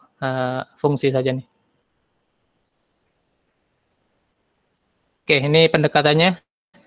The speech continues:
Yang tadi, yang pendekatan hardware, ini berarti kita membuat rangkaian digital dari masukan, data,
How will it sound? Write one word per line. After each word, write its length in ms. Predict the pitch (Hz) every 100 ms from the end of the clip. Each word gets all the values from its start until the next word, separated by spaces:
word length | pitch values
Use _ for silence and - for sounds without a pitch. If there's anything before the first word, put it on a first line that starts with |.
| _
Yang 180 | 147 143
tadi, 200 | 143 165 -
yang 160 | 156 143
pendekatan 560 | 151 143 147 139 151 143
hardware, 560 | 135 139 147 175 202 - _ _
ini 200 | 165 143 143
berarti 400 | 139 - 147 147
kita 320 | 143 - 151
membuat 480 | 147 139 139 147 147
rangkaian 480 | 143 139 143 143 143
digital 720 | 139 135 127 151 175 196 202 - _ -
dari 640 | 147 139 139 139 139 135 139 _ _ _ _ -
masukan, 640 | 139 - - 156 170 180
data, 400 | 143 135 160 175